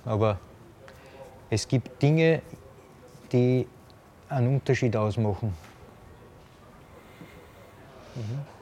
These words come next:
Speaker 2: Jetzt müssen wir wieder in
Speaker 1: Informa-,
Speaker 2: die
Speaker 1: informationelle
Speaker 2: <laughs>
Speaker 1: Dinge, und das ist so etwas.
Speaker 2: Mhm, die philosophische Ebene abdriften. Abschlussfrage:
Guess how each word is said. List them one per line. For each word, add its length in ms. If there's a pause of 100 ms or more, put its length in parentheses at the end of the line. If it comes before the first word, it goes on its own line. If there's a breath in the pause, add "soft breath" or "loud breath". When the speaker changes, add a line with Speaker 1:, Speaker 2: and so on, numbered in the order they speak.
(100)
Speaker 2:
Jetzt 140
müssen 180 (100)
wir 80
wieder 140
in 80
Speaker 1:
Informa-, 40
Speaker 2:
die 200
Speaker 1:
informationelle 1000
Speaker 2:
<laughs> 80
Speaker 1:
Dinge, 280
und 160
das 240
ist 160
so 100
etwas. 320
Speaker 2:
Mhm, 100 (220)
die 40
philosophische 600
Ebene 380
abdriften. 500
Abschlussfrage: 840